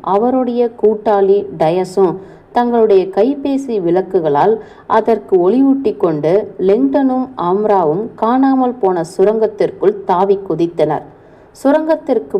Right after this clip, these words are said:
பாதி தூரம் சென்றதும் ஆம்ராவின் போன் தரை விரிப்பில் கிடப்பதை பார்த்தார் போன்சேகா.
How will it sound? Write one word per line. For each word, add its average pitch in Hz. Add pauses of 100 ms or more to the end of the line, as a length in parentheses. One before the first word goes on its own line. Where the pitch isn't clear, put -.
(160)
பாதி 262
தூரம் 240
சென்றதும் 175 (120)
ஆம்ராவின் 220 (120)
போன் 190 (120)
தரை 214
விரிப்பில் 170
கிடப்பதை 180
பார்த்தார் 160 (140)
போன்சேகா. 175